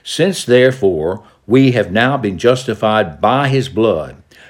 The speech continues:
how much more shall we be saved by him from the wrath of God? For if while we were enemies, we were reconciled to God by the death of his son, much more, now that we are reconciled, shall we be saved by his life.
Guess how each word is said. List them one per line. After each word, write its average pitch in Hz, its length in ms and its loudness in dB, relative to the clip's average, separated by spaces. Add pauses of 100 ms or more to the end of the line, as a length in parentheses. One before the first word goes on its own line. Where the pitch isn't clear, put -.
(140)
how 147 160 0
much 147 240 -2
more 110 300 2
shall 113 280 0
we 113 120 0
be 101 120 -4
saved 110 460 -2
by 120 260 -4
him 71 380 -10 (720)
from 117 280 2
the 104 120 2
wrath 92 340 -4
of 92 100 -6
God? 90 400 -4 (1160)
For 131 240 6
if 160 160 0
while 139 240 4
we 143 100 0
were 104 200 2
enemies, 123 520 0
we 107 80 -4
were 104 80 -4
reconciled 104 640 0
to 101 60 -2
God 98 320 0
by 92 80 -2
the 87 140 -6
death 107 400 -2
of 73 80 -10
his 78 120 -8
son, 135 520 -6 (420)
much 131 320 0
more, 120 340 4
now 113 360 0
that 92 180 0
we 90 220 -4
are 180 260 4
reconciled, 85 840 -6 (240)
shall 123 320 2
we 113 100 2
be 98 160 -6
saved 131 480 2
by 110 160 -6
his 104 160 -8
life. 92 460 -4